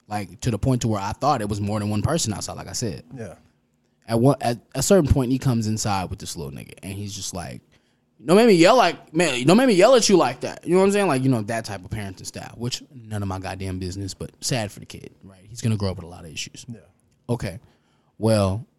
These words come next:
Speaker 1: uh, for the listeners, I sell a product that you have to be a certain age to buy.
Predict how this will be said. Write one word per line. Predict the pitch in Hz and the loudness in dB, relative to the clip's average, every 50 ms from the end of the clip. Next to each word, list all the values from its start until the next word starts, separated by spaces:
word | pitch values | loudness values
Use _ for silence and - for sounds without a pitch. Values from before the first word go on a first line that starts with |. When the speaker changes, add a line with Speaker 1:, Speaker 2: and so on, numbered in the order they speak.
| _ _ _ _ - | _ _ _ _ -10
Speaker 1:
uh, | 104 104 95 92 87 82 73 57 - _ _ _ _ | -8 -8 -6 -6 -8 -10 -10 -12 -16 _ _ _ _
for | - - 151 143 | -4 2 4 4
the | 120 113 | 4 4
listeners, | 117 131 135 - 123 107 101 95 95 - - - | 2 2 2 2 0 0 -2 -2 -2 -6 -8 -6
I | - 117 117 | -4 -2 0
sell | - - - - 127 120 123 127 127 127 123 - - | 0 0 0 2 2 2 2 2 2 0 -2 -4 -8
a | 117 110 95 | -12 -12 -12
product | - - - 120 143 123 113 110 95 82 - - - - - _ _ _ _ _ _ _ 107 104 | -12 -12 -8 -4 -4 -2 -2 -4 -6 -10 -14 -18 -20 -20 -20 _ _ _ _ _ _ _ -16 -12
that | 107 98 95 95 92 - _ - - - | -12 -10 -10 -12 -14 -16 _ -16 -10 -6
you | 110 110 101 | -4 -4 -4
have | 110 110 104 - | -4 -6 -8 -8
to | - | -8
be | 101 104 101 | -8 -6 -4
a | 98 | -4
certain | - - 101 98 98 - - | -2 -2 -2 -2 -4 -6 -8
age | 92 92 92 87 - - | -10 -12 -12 -12 -12 -8
to | - 104 | -8 -8
buy. | 90 92 98 87 - - - - | -8 -8 -12 -12 -12 -14 -16 -20